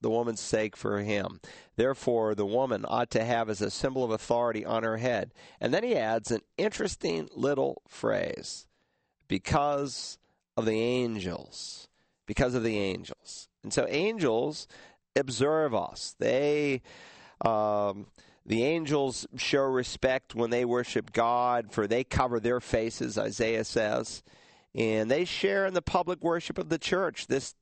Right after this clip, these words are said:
passage teach, teaches. And we learn that from other passages as well. For instance, in, uh, First Peter one and verse two. Let me just turn over there for just a second.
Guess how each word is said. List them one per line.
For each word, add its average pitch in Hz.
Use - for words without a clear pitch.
passage 120
teach, -
teaches. 107
And 123
we 135
learn 160
that 156
from 131
other 151
passages 113
as 117
well. 127
For 127
instance, 110
in, 110
uh, 101
First -
Peter 110
one 113
and 98
verse 104
two. 101
Let 104
me 107
just 101
turn 107
over 101
there 104
for 101
just 101
a 101
second. -